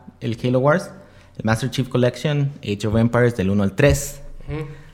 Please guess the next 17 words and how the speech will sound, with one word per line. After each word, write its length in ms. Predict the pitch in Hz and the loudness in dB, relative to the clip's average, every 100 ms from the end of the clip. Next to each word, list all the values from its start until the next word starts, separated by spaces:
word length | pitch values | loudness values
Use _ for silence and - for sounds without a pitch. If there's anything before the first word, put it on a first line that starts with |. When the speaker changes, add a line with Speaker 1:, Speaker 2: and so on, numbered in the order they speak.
| - - - | -20 -20 -12
Speaker 1:
Ah, 500 | 113 113 113 110 107 - | 0 4 4 4 0 4
todos 220 | 139 185 | 6 8
los 180 | 160 - | 6 6
juegos 260 | 147 165 | 2 4
que 100 | - | 2
van 180 | 123 135 | 2 2
a 60 | 147 | 2
venir 260 | 110 120 143 | 2 0 0
en 180 | 127 | -2
Steam 260 | 98 151 143 | -2 -2 0
van 120 | 117 | 0
a 100 | 120 | 0
tener 200 | 101 101 | 0 -2
crossplay 460 | 101 92 - - - | -2 -4 -4 -8 -10
con 180 | - 76 | -10 -8
P 80 | - | -8
C 260 | - - | -8 -8